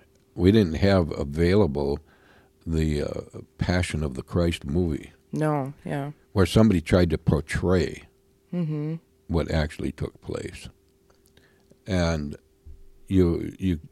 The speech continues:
Speaker 1: you had to use your own, um, ability to read the Bible
Speaker 2: Mm-hmm.
Speaker 1: and your imagination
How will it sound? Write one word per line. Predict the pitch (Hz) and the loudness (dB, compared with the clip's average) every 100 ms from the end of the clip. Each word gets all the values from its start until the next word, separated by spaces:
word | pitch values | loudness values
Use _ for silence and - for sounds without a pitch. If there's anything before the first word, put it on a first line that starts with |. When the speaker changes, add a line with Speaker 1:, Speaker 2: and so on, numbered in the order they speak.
| _ - | _ -6
Speaker 1:
you | 90 | 0
had | 78 120 113 | 6 6 6
to | 92 | 4
use | 92 101 87 80 | 6 6 4 0
your | 80 | -2
own, | 95 101 98 80 - - _ _ _ _ _ - | 2 2 0 -2 -10 -20 _ _ _ _ _ -4
um, | 80 69 67 69 - _ - _ | -4 -4 -8 -14 -20 _ -20 _
ability | - 76 98 98 - 87 | -6 0 2 2 2 0
to | 78 | 0
read | 76 98 80 | 4 4 4
the | |
Bible | 73 85 85 90 90 - _ _ _ _ - | 2 2 4 2 -2 -8 _ _ _ _ -10
Speaker 2:
Mm-hmm. | 151 143 | -8 -2
Speaker 1:
and | 90 80 78 76 | 0 0 0 -2
your | 80 | -2
imagination | 78 78 90 82 76 71 85 85 - 60 | 0 0 0 0 -2 0 0 0 -4 -10